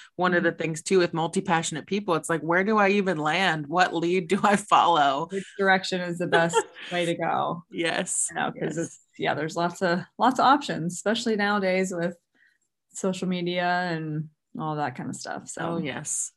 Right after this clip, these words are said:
Speaker 1: Yes.
Speaker 2: Yeah.
Speaker 1: And I think, I think in some ways it's really powerful because we have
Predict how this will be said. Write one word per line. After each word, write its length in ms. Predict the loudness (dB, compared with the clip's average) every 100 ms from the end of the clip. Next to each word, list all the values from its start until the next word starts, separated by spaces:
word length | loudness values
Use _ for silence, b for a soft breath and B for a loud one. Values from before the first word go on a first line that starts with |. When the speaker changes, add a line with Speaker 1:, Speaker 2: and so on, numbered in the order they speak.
| _
Speaker 1:
Yes. 420 | -4 -2 -4 -8 -18 _
Speaker 2:
Yeah. 240 | -10 -8 -6 0
Speaker 1:
And 120 | 4
I 100 | 4
think, 380 | 4 0 0 -2
I 120 | 0 2
think 200 | 0 -2
in 100 | 0
some 280 | 2 4
ways 540 | 4 2 0 -4 -6 -6
it's 180 | -8 -6
really 360 | -2 0 0 -2
powerful 760 | 0 0 2 0 -4 -6 -6 -6
because 500 | -6 -2 -2 -2 -6
we 220 | -6 -6
have 460 | -2 0 0 -2